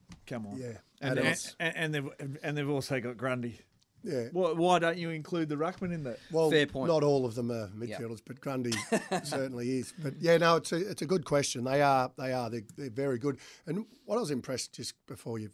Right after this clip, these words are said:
Speaker 2: finished,
Speaker 3: Mm-hmm.
Speaker 2: G W S yesterday. Don't worry about their mids. Um, you know, they, they, they won that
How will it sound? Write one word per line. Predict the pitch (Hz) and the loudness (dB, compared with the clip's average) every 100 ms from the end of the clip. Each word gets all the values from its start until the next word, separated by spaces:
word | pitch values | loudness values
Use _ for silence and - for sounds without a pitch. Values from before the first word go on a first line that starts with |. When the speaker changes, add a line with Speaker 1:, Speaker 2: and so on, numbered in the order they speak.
| _ | _
Speaker 2:
finished, | - 117 101 - | -6 -6 -6 -8
Speaker 3:
Mm-hmm. | 123 | -6
Speaker 2:
G | 131 | -4
W | 131 113 113 | -4 -6 -6
S | 117 - - | -6 -8 -10
yesterday. | 117 - 139 117 110 95 _ - _ | -8 -8 -8 -10 -12 -14 _ -20 _
Don't | 165 | -4
worry | 175 | 0
about | 139 127 - | 0 -2 -4
their | 107 | -6
mids. | 110 127 110 - - _ _ _ | -4 -4 -6 -10 -12 _ _ _
Um, | - 120 117 117 113 113 _ _ _ | -14 -12 -10 -10 -12 -14 _ _ _
you | 143 | -10
know, | 117 | -10
they, | 123 139 143 127 151 | -6 -4 -4 -6 -8
they, | 160 175 147 - _ _ 117 | -8 -8 -10 -20 _ _ -10
they | 151 | -8
won | 180 147 135 123 | -6 -6 -4 -4
that | 120 123 | -6 -10